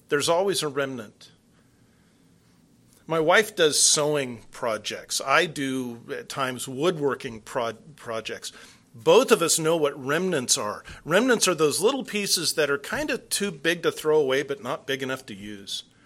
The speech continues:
And so you throw 'em in the corner, and maybe at some time you'll find a use at 'em. That's what remnant means. When God saves the remnant, he's not saving the whole with just a few being lost.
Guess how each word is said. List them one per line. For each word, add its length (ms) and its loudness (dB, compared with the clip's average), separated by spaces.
And 140 -2
so 100 4
you 140 0
throw 260 4
'em 80 2
in 80 6
the 80 2
corner, 360 0
and 120 -6
maybe 260 0
at 100 2
some 220 2
time 220 -4
you'll 120 0
find 260 -4
a 60 -6
use 280 -2
at 200 -4
'em. 60 -14
That's 300 4
what 200 0
remnant 440 0
means. 440 -2
When 180 -2
God 340 4
saves 380 4
the 120 -4
remnant, 480 0
he's 280 2
not 240 2
saving 560 2
the 140 4
whole 600 0
with 180 -2
just 300 4
a 60 2
few 260 -2
being 220 0
lost. 520 -4